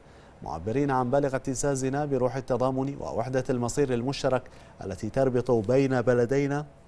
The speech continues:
وشعبين الشقيقين، مؤكدين بأن مثل هذه الأعمال ستزيدنا إصرارا وتصميما على المضي قدما في دعم كل عمل يسعى إلى الذود عن حياض الأمة العربية والدفاع عن أمنها وكرامتها.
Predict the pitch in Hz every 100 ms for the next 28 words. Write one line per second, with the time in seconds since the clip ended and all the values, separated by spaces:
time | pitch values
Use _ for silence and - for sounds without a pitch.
0 | - 123 104 95 - - 123 113 117 156
1 | 156 151 - 143 135 120 131 78 55 -
2 | - - - - - - 82 - 117 135
3 | 131 131 127 127 143 143 135 143 147 139
4 | 127 131 143 - 123 127 113 143 135 135
5 | 123 - 131 143 131 123 113 117 127 -
6 | 156 139 120 110 127 123 123 131 151 135
7 | 160 127 104 95 120 113 139 135 127 147
8 | 143 127 139 139 151 147 - - - -
9 | - 113 120 123 117 139 143 135 127 -
10 | 135 143 147 127 139 143 147 127 127 120
11 | 147 139 139 123 120 113 147 139 127 123
12 | 110 143 147 139 127 123 110 107 139 -
13 | 131 120 117 139 101 85